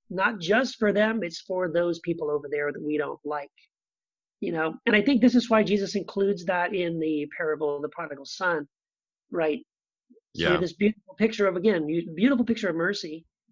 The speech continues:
Speaker 1: Um, but who, who's upset? Well, the, the son, the older son, right?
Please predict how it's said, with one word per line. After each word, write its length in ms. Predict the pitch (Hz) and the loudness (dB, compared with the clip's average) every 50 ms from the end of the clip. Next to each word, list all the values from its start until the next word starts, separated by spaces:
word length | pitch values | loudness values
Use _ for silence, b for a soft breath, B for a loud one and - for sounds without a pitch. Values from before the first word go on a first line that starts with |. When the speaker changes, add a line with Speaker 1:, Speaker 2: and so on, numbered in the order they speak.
| - _ _ _ _ _ _ _ - | -20 _ _ _ _ _ _ _ -6
Speaker 1:
Um, 520 | 226 190 170 165 160 151 151 151 151 - - _ _ - | -2 0 0 0 0 0 -2 -4 -6 -8 -10 _ _ 2
but 120 | 208 175 | 4 6
who, 320 | 160 214 254 262 240 233 | 8 8 10 10 8 6
who's 240 | - 240 277 277 240 | 6 4 4 6 4
upset? 360 | 269 262 - - 269 339 - - _ _ _ _ _ _ _ _ _ _ _ _ - | 2 0 0 0 0 0 0 -4 _ _ _ _ _ _ _ _ _ _ _ _ 4
Well, 180 | - 214 233 | 6 6 8
the, 160 | 220 233 226 247 | 8 6 4 6
the 160 | 208 226 214 | 6 6 6
son, 300 | - - - 247 277 - | 6 6 4 4 6 8
the 100 | 208 240 | 8 10
older 220 | 262 285 311 349 269 | 10 10 8 8 6
son, 300 | - - 208 160 143 139 - _ _ _ - _ _ _ _ _ - | 6 4 2 2 0 -4 -10 _ _ _ -20 _ _ _ _ _ -6
right? 340 | 220 - 156 202 262 254 | -2 0 2 2 0 0